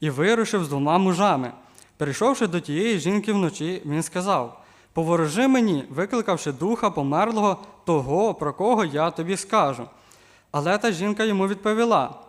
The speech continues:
«Ти, напевно, знаєш, що зробив Саул, вигубивши в краю чаклунів і тих, що викликають духів.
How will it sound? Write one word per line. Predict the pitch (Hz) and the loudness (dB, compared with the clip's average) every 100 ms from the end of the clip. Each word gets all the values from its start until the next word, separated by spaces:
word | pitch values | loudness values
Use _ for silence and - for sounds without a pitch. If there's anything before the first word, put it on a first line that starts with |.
| - _ _ | -20 _ _
«Ти, | - | -2
напевно, | 156 180 240 240 208 | 0 2 2 2 2
знаєш, | 151 185 262 220 | 0 0 2 0
що | - - 160 165 170 - | -2 -2 0 2 0 -4
зробив | 143 147 147 165 | -4 -2 -2 -2
Саул, | - 202 214 135 - - - | -2 -2 -2 -4 -8 -20 -8
вигубивши | 139 190 180 160 151 147 | -2 0 2 0 -2 -4
в | |
краю | - 147 135 202 208 | -4 -4 0 0 0
чаклунів | 165 143 151 135 185 220 160 | -2 -2 -2 0 0 0 -4
і | 139 | -6
тих, | - 190 233 | -2 -2 -2
що | - 165 | -2 -2
викликають | 151 143 135 170 185 170 | -2 -4 0 2 2 0
духів. | 202 143 131 | -2 -2 -8